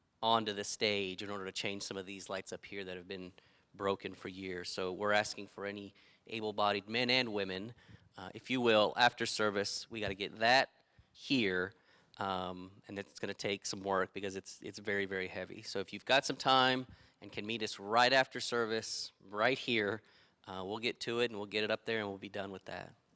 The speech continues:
Um, so please help us out if you can. And then we gotta figure out how to get it down later.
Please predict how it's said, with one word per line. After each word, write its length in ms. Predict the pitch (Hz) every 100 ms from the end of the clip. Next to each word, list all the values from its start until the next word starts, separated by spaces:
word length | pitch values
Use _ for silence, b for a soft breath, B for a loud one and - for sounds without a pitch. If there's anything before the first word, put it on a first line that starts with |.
| -
Um, 300 | - - - 110 -
so 100 | -
please 520 | - 107 98 - - _
help 160 | - -
us 120 | 110
out 140 | 98 92
if 100 | -
you 60 |
can. 200 | - -
And 80 | - - b b b b b b b b b b b b b b b b b -
then 100 | 104
we 60 |
gotta 100 | 101
figure 220 | 92 101 95
out 60 |
how 80 | 95
to 60 | 87
get 100 | 90
it 100 | -
down 280 | 90 80 - B B B B B B
later. 280 | - 95 -